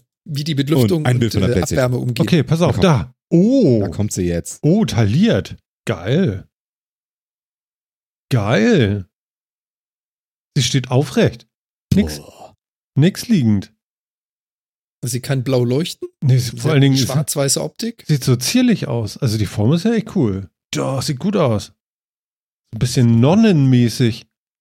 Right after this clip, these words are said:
Speaker 3: Eine Nonne.
Speaker 2: Die sieht aus wie eine Monatsbinde.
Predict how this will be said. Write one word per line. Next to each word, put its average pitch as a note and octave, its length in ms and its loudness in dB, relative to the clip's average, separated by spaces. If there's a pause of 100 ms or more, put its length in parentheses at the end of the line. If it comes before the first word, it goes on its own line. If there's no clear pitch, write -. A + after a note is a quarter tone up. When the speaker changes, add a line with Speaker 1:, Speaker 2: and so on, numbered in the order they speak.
(840)
Speaker 3:
Eine F3 140 4
Nonne. G3 500 4
Speaker 2:
Die A2 80 -2
sieht D3+ 200 0
aus E3+ 220 -2
wie E3+ 60 2
eine E3 100 2
Monatsbinde. B2+ 840 0